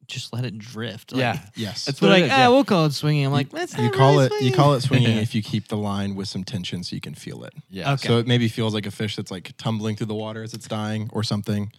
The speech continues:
Speaker 3: and the fish
Speaker 1: <clears throat>
Speaker 3: might grab it then.
Speaker 1: Yeah.
Speaker 2: Yeah.
Speaker 3: But yeah, it's, you're, it's like a hinge. It's swinging out to be downstream of you, so that it has an upstream attitude as it comes
Speaker 2: Yeah.
Speaker 3: back to your rod.
Speaker 1: So if
Speaker 2: Which
Speaker 1: you
Speaker 2: is different than, like, so drift, letting it drift,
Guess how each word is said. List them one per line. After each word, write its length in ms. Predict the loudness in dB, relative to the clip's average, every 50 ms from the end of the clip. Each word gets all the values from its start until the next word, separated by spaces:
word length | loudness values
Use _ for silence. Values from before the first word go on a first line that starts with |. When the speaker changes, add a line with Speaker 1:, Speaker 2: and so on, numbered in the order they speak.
| _ _ _ _ _ _ -4
Speaker 3:
and 140 | 0 2
the 40 | 2 2
fish 180 | 2 0 -2
Speaker 1:
<clears throat> 120 | -6 -8 -8
Speaker 3:
might 120 | -8 -8
grab 220 | -8 -6 -6 -6 -6
it 100 | -6 -4
then. 120 | -2 0 0
Speaker 1:
Yeah. 140 | 0 -2 -2 -6
Speaker 2:
Yeah. 280 | -8 -8 -8 -8 -10 -12 -14 _
Speaker 3:
But 120 | -8 -6 -6
yeah, 180 | -6 -6 -8
it's, 160 | -8 -10 -12 -10
you're, 140 | -6 -4 -2
it's 120 | -2 0 -2
like 120 | -2 -2
a 60 | -2
hinge. 440 | -4 -4 -6 -6 -6 -8 -10 -12 -14
It's 120 | -14 -14 -12
swinging 400 | -8 -4 -4 -4 -4 -4 -6 -6
out 240 | -6 -8 -8 -10 _ _ -12
to 100 | -10 -8
be 360 | -6 -6 -6 -6 -8 -10 -12 _ _ _ _ _ _ _ _ _ _ _ _ -4
downstream 800 | -2 0 0 0 0 -2 -4 -8 -6 -2 -2 0 0 0 -2 -4
of 220 | -6 -8 -10 -10
you, 400 | -8 -4 -2 -2 -2 -2 -4 -8
so 180 | -10 -10 -10 -10
that 120 | -8 -8
it 20 | -10
has 160 | -10 -10 -10
an 80 | -10 -12 -12
upstream 440 | -12 -12 -12 -14 -14 -12 -12 -12 -12
attitude 460 | -12 -14 -14 -14 -12 -12 -12 -10 -10
as 100 | -12 -14
it 120 | -16 -18 _ _ -16
comes 200 | -10 -8 -8 -6
Speaker 2:
Yeah. 100 | -6 -8
Speaker 3:
back 100 | -10 -10
to 80 | -12 -10
your 100 | -10 -8
rod. 180 | -8 -8 -10 -8
Speaker 1:
So 220 | -4 -2 -2 -2
if 160 | 0 -2 0
Speaker 2:
Which 140 | 0 0 0
Speaker 1:
you 100 | -2 -2
Speaker 2:
is 120 | -4 -4
different 460 | 0 0 0 0 0 -2 -4 -4 -4 -4
than, 280 | -2 -2 -2 -2 -2
like, 320 | -4 -4 -6 -6 -6 -10 _ -18 -18 -18 _ _ _ -12
so 180 | -8 -6 -6
drift, 680 | -6 -6 -6 -2 -2 0 0 0 -2 -4 -8 -16 -20 -20 _ -20 _ _ _ _ _ _ _ _ -6 -2
letting 240 | -2 0 0 0
it 120 | -2 -4 -6
drift, 400 | -4 -4 -4 -4 -4 -6 -10